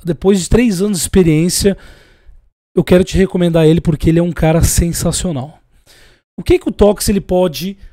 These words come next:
oferecer pra você? Primeiro, ele trabalha com criptografia ponta a ponta por padrão. Ele é P dois, P dois P, tá?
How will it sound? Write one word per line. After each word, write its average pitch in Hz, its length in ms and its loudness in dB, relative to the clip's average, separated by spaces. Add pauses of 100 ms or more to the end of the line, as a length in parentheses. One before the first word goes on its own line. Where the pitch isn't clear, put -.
(140)
oferecer 185 560 -2
pra 160 120 -2
você? 156 460 -6 (460)
Primeiro, 151 500 2 (560)
ele 160 160 -4
trabalha 190 540 2
com 220 360 -4
criptografia 202 1000 0
ponta 214 540 0
a - 40 2
ponta 170 420 2
por 143 220 0
padrão. 143 400 0 (880)
Ele 131 180 -6
é - 20 -16
P - 180 2
dois, 147 300 4
P - 200 2
dois 147 240 2
P, 120 280 -2 (360)
tá? 135 240 -8